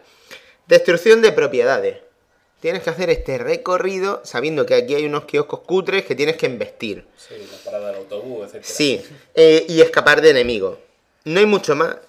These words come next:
Speaker 1: Y verdaderamente, mm, hay un momento en el que dices, "Son veinte misiones, pero esto parece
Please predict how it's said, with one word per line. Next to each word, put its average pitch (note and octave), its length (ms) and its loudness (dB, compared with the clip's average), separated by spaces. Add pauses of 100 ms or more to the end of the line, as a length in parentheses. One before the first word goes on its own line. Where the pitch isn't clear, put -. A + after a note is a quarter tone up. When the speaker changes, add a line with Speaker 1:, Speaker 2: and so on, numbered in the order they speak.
(100)
Speaker 1:
Y B2+ 180 -8
verdaderamente, C3+ 1600 2
mm, A2 680 -10 (960)
hay B2+ 100 -8
un A#2+ 60 -12
momento A#2 400 -10
en B2+ 100 -8
el G#2+ 120 -12
que G2 100 -14
dices, G2+ 260 -14
"Son C3+ 200 -10
veinte A#2+ 240 -8
misiones, B2 420 -10
pero G#2+ 140 -18
esto - 200 -16
parece G#2 1040 -18